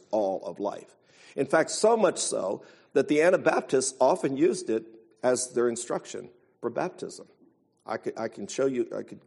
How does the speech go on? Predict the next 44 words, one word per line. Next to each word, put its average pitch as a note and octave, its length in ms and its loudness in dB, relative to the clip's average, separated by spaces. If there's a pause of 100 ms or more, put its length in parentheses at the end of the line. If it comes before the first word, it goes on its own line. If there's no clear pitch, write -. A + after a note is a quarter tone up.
(120)
find C3+ 240 0
you C3 120 0
a B2 60 2
sermon B2 480 -2 (320)
where A#2 120 0
they A#2+ 160 4
show C#3+ 300 4
how C#3+ 260 4
they C#3+ 140 4
use B2+ 320 0
this F3 160 0
prayer C3 380 0
to B2 100 -4
instruct B2 420 -6
applicants B2+ 520 -6
for A2+ 120 -12
baptism. F#2+ 580 -10 (580)
They E3 180 6
felt C#3 340 2
that A#2+ 180 0
pretty F#3+ 200 0
much C3+ 420 -4
everything C#3 400 0
an B2 80 -2
applicant B2 460 -4
needed A#2 240 0
to G2+ 80 -10
know A#2 160 0
before G#2+ 300 -6
he G2+ 60 -4
was F#2 120 -12
baptized F#2+ 680 -10 (220)
was G2 180 -8
in G#2 200 -4
this F2+ 160 -8
prayer. - 360 -8 (1400)
All A#2+ 60 -6
right, A#2+ 200 2
so C#3 320 4
it C#3+ 120 2
is D3+ 120 0
a C3+ 80 0
tremendous E3+ 480 2
prayer. E3+ 440 -2